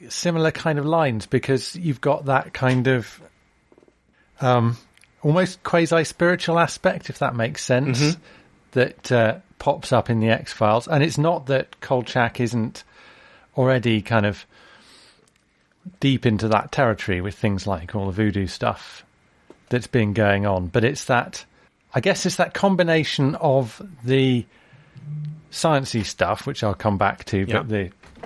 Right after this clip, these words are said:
Speaker 1: the, the, the narcolepsy research, um, with this idea that it has produced this independent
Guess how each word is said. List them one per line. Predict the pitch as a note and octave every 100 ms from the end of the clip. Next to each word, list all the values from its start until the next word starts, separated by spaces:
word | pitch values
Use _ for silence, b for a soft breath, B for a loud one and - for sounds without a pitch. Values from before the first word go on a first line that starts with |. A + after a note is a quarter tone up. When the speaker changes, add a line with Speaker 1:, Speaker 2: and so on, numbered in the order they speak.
| - -
Speaker 1:
the, | A2+ A2+
the, | A2 A2+ A2 -
the | B2
narcolepsy | A#2 A#2+ - G2+ - G#2+
research, | F#2 - F2 - - - B B B B B B B2
um, | G#2+ A2+ G#2+ - _
with | D3 A#2+ B2+ - - - _ -
this | B2 A#2+ - -
idea | A#2+ A#2+ A2 B2+ A#2+ A#2 A2+
that | G2 G2+ - - - -
it | C#3 G#2+
has | A2 G2
produced | - B2+ A2+ A#2 G#2 - - -
this | - A2 F#2 - A3 - _ _ _ -
independent | C#3 C3 A#2+ - B2 A2+ G#2 G#2 -